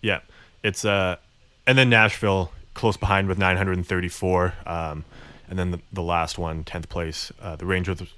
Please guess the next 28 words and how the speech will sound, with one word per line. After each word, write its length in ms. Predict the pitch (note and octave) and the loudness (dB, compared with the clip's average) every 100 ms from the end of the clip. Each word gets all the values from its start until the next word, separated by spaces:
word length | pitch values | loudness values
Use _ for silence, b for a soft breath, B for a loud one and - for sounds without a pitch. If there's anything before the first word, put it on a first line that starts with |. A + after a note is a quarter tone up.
| - | -6
Rangers 360 | A2 C#3+ B2+ B2 | 2 4 4 2
with 140 | A2 - A2+ | -2 -6 2
nine 260 | A2+ A2+ | 6 6
hundred 200 | G#2+ G2+ | 4 0
and 80 | F2+ | 2
twelve. 360 | - G2+ G2+ - B B B B - - | 4 6 4 0 B B B B -2 4
You 120 | E3 | 8
know, 180 | D#3+ - | 8 6
but 140 | C#3 F3 | 6 6
even 180 | F#3 F3+ | 6 6
to 80 | |
be 100 | F3 | 6
named 340 | C3+ C3+ C3 C3 - - - - | 8 8 6 0 -4 -20 -18 -12
with 520 | A#2 A2 A#2 - - - - - - | -4 2 2 0 -10 -12 -12 -14 -6
the 120 | G#2 | -4
teams 320 | - G#2+ F#2+ | 0 0 2
like 180 | F#2 F2 | 0 0
the 80 | F2+ | 0
Lightning 420 | F#2 G2+ G2 F#2 | 2 2 0 -2
and 80 | F2 | -2
the 60 | |
Blackhawks, 580 | F2+ F#2+ A2+ - D#2 - | 2 4 4 2 -4 -6
who 340 | - G2 F2+ - - - B B - b b b b - | -8 -8 -8 -12 -20 -20 B B -20 b b b b 2
arguably 460 | A2+ A#2 G#2+ G#2 | 4 6 4 4
have 160 | G2 F2+ | 4 4
dynasties 560 | G2 A2 G#2+ - F2+ E2 | 4 4 2 -2 -6 -6
right 200 | E2 D#2+ | -6 -6
now, 280 | E2 E2+ | -4 -4